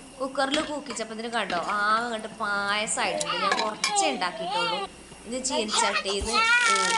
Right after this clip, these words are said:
കടുകും കറിവേപ്പിലയും ഇട്ട് വറുത്തിട്ട് വേറെ ചട്ടിയിൽ കണ്ട് ഒഴിവാക്കും. അപ്പൊ ചക്കക്കൂട്ടാനും റെഡിയാവും. അപ്പോ ദിവസങ്ങൾ, ആഴ്ചകൾ, മാസങ്ങൾ, വർഷങ്ങൾ കഴിഞ്ഞു പോവുകയാണ്. നമ്മുടെ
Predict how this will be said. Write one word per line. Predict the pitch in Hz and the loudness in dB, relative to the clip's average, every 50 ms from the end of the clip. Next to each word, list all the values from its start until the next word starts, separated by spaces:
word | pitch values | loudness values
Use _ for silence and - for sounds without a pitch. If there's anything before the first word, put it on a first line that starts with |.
| 440 440 | 2 2
കടുകും | 208 196 190 185 180 180 202 220 202 185 | 2 2 0 -2 -4 -4 -4 -4 -2 -2
കറിവേപ്പിലയും | 190 190 190 190 180 175 - 180 175 180 185 196 196 | -2 -2 0 0 0 0 0 -2 -6 -4 -4 -4 -4
ഇട്ട് | 190 202 190 190 | -2 -2 0 0
വറുത്തിട്ട് | 190 180 170 - - - - - - 185 180 196 196 | 0 0 0 0 0 0 0 -2 -4 -4 -4 -2 -2
വേറെ | 196 190 190 196 196 - 214 | -2 -2 -2 -4 -2 -2 -4
ചട്ടിയിൽ | 190 170 175 175 165 - - | -4 -4 -6 -6 -6 -6 -6
കണ്ട് | 185 190 185 180 | -8 -6 -4 -4
ഒഴിവാക്കും. | 170 160 165 165 165 160 - - - - - - - - - - - - - - 359 381 392 392 359 359 - 370 349 320 | -4 -4 -4 -4 -6 -6 -6 -8 -10 -10 -10 -8 -8 -8 -8 -8 -8 -8 -8 -8 -10 -12 -10 -10 -10 -10 -10 -8 -6 -6
അപ്പൊ | - - 240 240 254 | -6 -4 -2 -2 -2
ചക്കക്കൂട്ടാനും | 220 208 - 190 180 185 180 180 175 175 175 175 175 180 208 247 349 | -2 -4 -4 -8 -10 -8 -8 -8 -4 -2 0 0 0 0 -2 -2 -2
റെഡിയാവും. | 359 285 202 175 170 151 143 156 - - - - - - - - - - - 294 320 330 311 294 302 302 285 269 262 262 277 277 262 247 247 - - - - - - - - - - - - - 214 | -2 0 0 0 0 0 -2 -4 -10 -14 -18 -18 -18 -18 -18 -18 -18 -18 -18 -16 -14 -14 -12 -12 -12 -12 -12 -12 -12 -10 -10 -10 -10 -10 -8 -8 -8 -8 -8 -10 -10 -10 -8 -8 -6 -4 2 4 4
അപ്പോ | 214 220 - 269 285 294 294 285 269 277 - - - 220 | 4 4 4 4 4 6 6 4 2 0 -4 -8 -6 -6
ദിവസങ്ങൾ, | 240 220 233 240 - - 254 262 247 240 240 240 247 240 - 214 214 | -4 -2 0 0 0 0 0 -2 -2 0 2 2 2 2 4 4 4
ആഴ്ചകൾ, | 214 214 220 - - 233 226 226 226 233 233 226 226 220 226 | 4 2 0 -4 -4 -4 -4 -2 -2 0 -2 -2 -2 -2 -2
മാസങ്ങൾ, | 214 208 190 - - 226 208 208 208 220 220 214 214 208 | -2 0 0 -2 -4 -4 -4 -4 -4 -4 -2 0 0 0
വർഷങ്ങൾ | 202 202 214 - 214 208 208 214 220 220 220 | 0 0 0 -2 -2 -2 -4 -4 -6 -4 -2
കഴിഞ്ഞു | 240 214 196 202 202 208 202 220 | -2 -2 -2 -4 -6 -8 -6 -6
പോവുകയാണ്. | 208 190 190 190 196 190 185 185 190 196 190 190 190 | -4 -4 -4 -2 -4 -4 -4 -6 -8 -8 -10 -12 -10
നമ്മുടെ | 190 196 190 - | -2 2 4 4